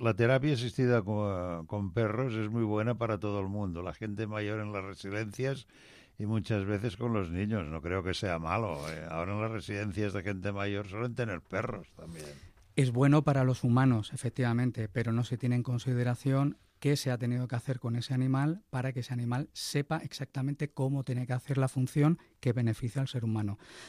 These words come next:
Speaker 2: Todo vamos siempre al, a lo mismo. Es al, al, al animal se le enseña y se le adiestra, es orden y sumisión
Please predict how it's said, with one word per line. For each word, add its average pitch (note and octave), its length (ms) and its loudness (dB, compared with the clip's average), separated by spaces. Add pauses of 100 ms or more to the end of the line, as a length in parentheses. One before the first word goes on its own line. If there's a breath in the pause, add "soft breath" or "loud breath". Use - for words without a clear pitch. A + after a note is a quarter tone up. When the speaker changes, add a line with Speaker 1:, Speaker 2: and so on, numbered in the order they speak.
(140 loud breath)
Speaker 2:
Todo D3 260 6
vamos D#3 280 4
siempre D#3 360 4
al, B2 320 2
a C3+ 80 0
lo B2 120 2
mismo. G#2+ 500 0
Es A#2+ 340 -4
al, A#2 260 -2
al, A2+ 180 0 (200)
al A#2 140 2
animal C3 400 4
se D#3 140 0
le C#3 80 2
enseña F#3+ 600 2
y C#3+ 160 -2
se C3+ 160 -2
le A#2+ 80 0
adiestra, D#3+ 500 2
es C#3 220 0
orden C#3 340 2
y A#2 60 0
sumisión B2+ 540 0